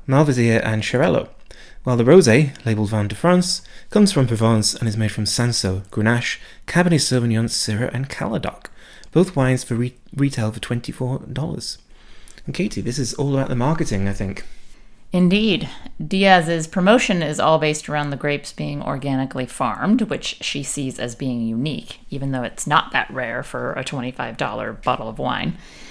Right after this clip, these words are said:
Speaker 2: And also about transparency, knowing what's in the wine, even though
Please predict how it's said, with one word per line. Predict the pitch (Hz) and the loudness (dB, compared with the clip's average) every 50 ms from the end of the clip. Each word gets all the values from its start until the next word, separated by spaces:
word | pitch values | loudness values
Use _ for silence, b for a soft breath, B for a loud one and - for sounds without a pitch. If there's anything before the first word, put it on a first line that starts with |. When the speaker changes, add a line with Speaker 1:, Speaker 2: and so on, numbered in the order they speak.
| B B B - | B B B -2
Speaker 2:
And | 175 170 175 175 175 | 0 2 2 2 2
also | - 165 185 - - - 190 185 170 | 2 2 2 2 2 4 4 4 4
about | - 170 180 180 180 175 - - | 4 4 4 4 4 4 2 0
transparency, | - 190 175 175 170 - - - 180 214 233 190 - - - - - - - | -2 0 0 0 -2 -4 -4 -2 0 2 2 2 0 -2 -6 -8 -10 -10 -8
knowing | - - 147 151 156 156 151 151 147 147 139 - | -4 -2 0 0 0 0 0 0 0 -2 -2 0
what's | 131 156 - - - 190 | 0 0 0 0 0 0
in | 180 175 | 0 0
the | 165 | 0
wine, | 156 156 151 147 147 143 147 147 - - | 0 0 0 0 0 0 -2 -2 -2 -2
even | 151 147 151 151 147 | -4 -2 -2 -2 -2
though | 143 143 139 139 139 139 - | -2 -2 -2 -2 -2 -4 -6